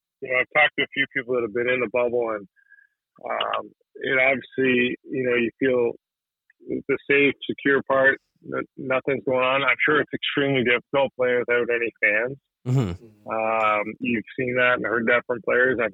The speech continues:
Speaker 1: sure it's extremely difficult to get the intensity going. That's why I really feel like a team that has a lot of characters and, uh, the closeness, close-knit group that we talked about is really gonna
Speaker 2: Yeah.
Speaker 1: have to push each other <clears throat> to get better and get the most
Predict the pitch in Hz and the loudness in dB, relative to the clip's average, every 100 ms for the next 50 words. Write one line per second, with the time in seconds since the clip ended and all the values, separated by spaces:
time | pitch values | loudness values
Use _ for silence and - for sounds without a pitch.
0 | - 127 - 127 - 127 127 127 104 127 | -2 -2 -2 -6 -4 -2 0 -2 -2 -4
1 | 107 - 123 - 113 104 117 123 113 - | -4 -4 -6 -4 -4 -2 -2 0 -2 -2
2 | 123 120 147 135 123 127 131 147 139 _ | -2 -2 0 0 2 0 2 0 -4 _
3 | _ _ _ - 127 135 131 123 127 123 | _ _ _ -8 -4 2 2 2 2 0
4 | - 131 123 120 - _ _ _ - 143 | 0 2 2 0 -2 _ _ _ -10 -10
5 | - 135 131 123 113 107 117 107 113 113 | -6 -2 0 0 0 2 0 0 0 2
6 | 117 - 123 127 - 139 131 110 107 101 | 0 0 0 0 0 0 0 -2 -8 -10
7 | _ _ _ _ _ - 113 104 101 101 | _ _ _ _ _ -8 -2 -2 -2 -4
8 | 117 - 131 117 123 113 - _ - _ | -6 -2 -2 0 -2 -4 -6 _ -20 _
9 | - - 139 131 127 127 - 123 127 135 | -8 0 0 0 0 0 2 -2 -2 0
10 | 120 107 113 117 - 131 131 117 117 120 | -2 0 0 0 0 0 0 0 0 -2
11 | 113 113 - 107 - 120 - 135 127 127 | 2 2 0 -2 -4 -4 -2 -2 0 0
12 | 127 127 123 120 _ 123 110 120 - 117 | 2 2 2 -2 _ -6 -2 -2 0 2
13 | 123 117 101 110 113 110 113 | 2 0 -4 -4 -2 -2 -2